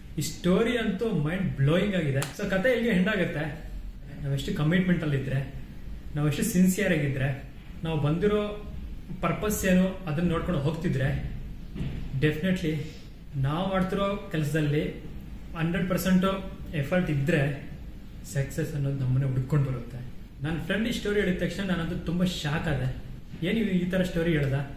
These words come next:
ಇದನ್ನ ನನ್ನನ್ನು ಇಟ್ಕೊಂಡೇ ಹೇಳೋದ್ನ?" But ಇದನ್ನ ಹೇಗಿದ್ರು ನಮ್ಮ subscribers ವರ್ಗು ಎತ್ಕೊಂಡು ಹೋಗ್ಬೇಕು ಅಂತ ಹೇಳ್ಬಿಟ್ಟು friend permission ತಗೊಂಡು ನಿನಗೆ share ಮಾಡ್ತಿದ್ದೀನಿ. ಆ ಫ್ರೆಂಡು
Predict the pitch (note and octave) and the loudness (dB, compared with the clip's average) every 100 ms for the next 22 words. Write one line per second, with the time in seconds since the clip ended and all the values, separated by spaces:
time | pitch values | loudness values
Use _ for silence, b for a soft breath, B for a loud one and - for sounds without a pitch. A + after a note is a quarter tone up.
0 | - - - - A3+ F3+ E3 F#3+ A3 - | -10 -12 -14 -8 -2 0 0 2 2 2
1 | A#3 A#3 F#3+ E3 D3+ B2+ D3 - - - | 2 4 4 2 2 2 0 -2 -8 -12
2 | - - - - - - - - G3+ F#3 | -12 -12 -14 -14 -12 -12 -10 -4 0 2
3 | E3+ F#3 C3 E3 G#3 G3 G#3+ F#3+ E3 C#3+ | 4 4 4 6 4 4 4 4 2 2
4 | C3 - - C3+ - - C3+ B2+ F3 E3+ | -2 -4 -6 -4 -4 -2 -2 0 2 2
5 | D#3 D3 C#3+ D3+ D3+ D3 C3 B2+ C3+ B2+ | 0 0 0 0 0 0 2 0 2 2
6 | B2+ B2 B2+ D#3+ - - - - D3+ D#3+ | 0 -2 -4 -4 -6 -8 -8 -4 -2 0
7 | C#3 D3+ C#3+ C3+ B2+ B2 C#3 - - - | 2 2 0 -2 -2 -2 -4 -6 -10 -12
8 | - - - - - - - D3+ C#3+ - | -12 -12 -12 -12 -12 -12 -8 -2 -2 0
9 | E3 D#3 C3+ C3+ B2+ C#3 C3 C#3+ D#3 F3 | 0 2 2 0 0 0 0 -2 2 4
10 | F3+ F#3 F#3 F#3+ | 6 6 4 0